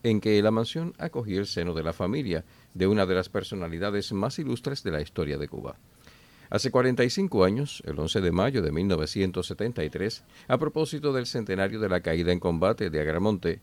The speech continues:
fue reabierta tras un arduo y meticuloso proceso de restauración por los múltiples usos y transformaciones que había sufrido en el decursar de los años. Recuperaba, tras cien años, su esplendor original con sus aires coloniales y elegantes detalles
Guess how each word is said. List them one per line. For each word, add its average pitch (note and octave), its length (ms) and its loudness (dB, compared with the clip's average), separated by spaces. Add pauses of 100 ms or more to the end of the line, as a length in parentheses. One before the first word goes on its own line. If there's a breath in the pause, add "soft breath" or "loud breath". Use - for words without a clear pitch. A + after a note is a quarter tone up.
(100)
fue D#3 220 2
reabierta C3 540 0
tras F#2+ 240 -2
un A2 100 0
arduo A2 320 4
y G2+ 60 4
meticuloso F#2 600 2
proceso G#2+ 460 0
de E2+ 100 0
restauración F2+ 800 0 (300 loud breath)
por B2+ 160 4
los A#2 160 0
múltiples D3 480 -4
usos C#3+ 340 -6
y B2 60 -6
transformaciones A2+ 800 -2
que - 80 0
había F2 220 2
sufrido C3 440 -2
en F2 100 0
el E2+ 140 -2
decursar F2+ 540 0
de D#2+ 80 -2
los E2+ 160 -4
años. C2 340 -8 (460 soft breath)
Recuperaba, A2+ 680 0
tras C#2 200 -8
cien G#2 180 0
años, G2 360 2 (100)
su - 160 0
esplendor F#2+ 420 0
original G#2 460 0
con D#3+ 140 -2
sus D3 180 -6
aires F2 300 0
coloniales G2+ 580 0
y F#2 80 0
elegantes D#2+ 500 2
detalles F#2+ 480 2